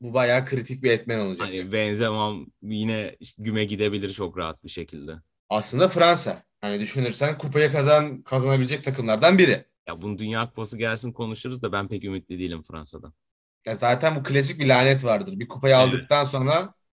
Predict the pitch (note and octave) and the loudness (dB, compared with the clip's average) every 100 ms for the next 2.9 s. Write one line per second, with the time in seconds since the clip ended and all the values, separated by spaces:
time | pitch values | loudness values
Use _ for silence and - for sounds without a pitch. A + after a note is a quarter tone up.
0 | _ _ _ - C3 C3 C#3+ D#3+ C#3 F#3 | _ _ _ -6 -4 -2 -2 0 6 6
1 | F#3+ F#3+ F3+ D3 F3 E3 C#3 B2+ A2 - | 6 0 -2 -4 4 4 4 0 0 0
2 | _ _ F#2+ F2 G2 F#2 - - D#2+ | _ _ -12 -12 -14 -16 -16 -18 -18